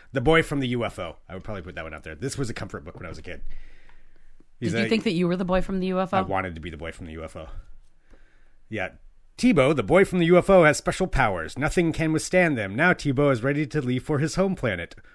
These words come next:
Speaker 1: Ornam. He plans to take Barney with him
Speaker 2: Ornam?
Speaker 1: and keep him there for one hundred years. Tebow is using his special power to force Barney out of his house across the field toward the spaceship. Yeah, I don't know.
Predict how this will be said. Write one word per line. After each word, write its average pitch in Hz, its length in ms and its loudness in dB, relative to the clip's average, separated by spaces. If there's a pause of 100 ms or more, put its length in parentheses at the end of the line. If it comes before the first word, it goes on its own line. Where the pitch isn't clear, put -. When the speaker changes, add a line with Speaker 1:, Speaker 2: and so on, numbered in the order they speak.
(120)
Speaker 1:
Ornam. 131 460 2 (400)
He 131 100 -4
plans 139 280 0
to 131 80 -8
take 170 200 2
Barney 196 280 6
with 139 100 2
him 196 220 6
Speaker 2:
Ornam? 277 400 4
Speaker 1:
and 120 120 -6
keep 175 160 -4
him 165 160 0
there 143 140 4
for 113 140 -4
one 190 180 6
hundred 190 320 6
years. 87 340 -8 (360)
Tebow 139 280 2
is 110 120 -2
using 147 220 0
his 98 100 -6
special 147 340 -4
power 151 280 2
to 113 60 -2
force 117 220 -6
Barney 113 340 -4
out 95 120 -4
of 104 60 -6
his 110 100 -8
house 151 240 -4
across 110 320 -8
the - 80 -16
field 180 280 -2
toward 135 220 -2
the 135 80 -6
spaceship. - 460 -14 (1400)
Yeah, - 100 -14 (180)
I 92 100 -6
don't 85 80 -10
know. 80 100 -12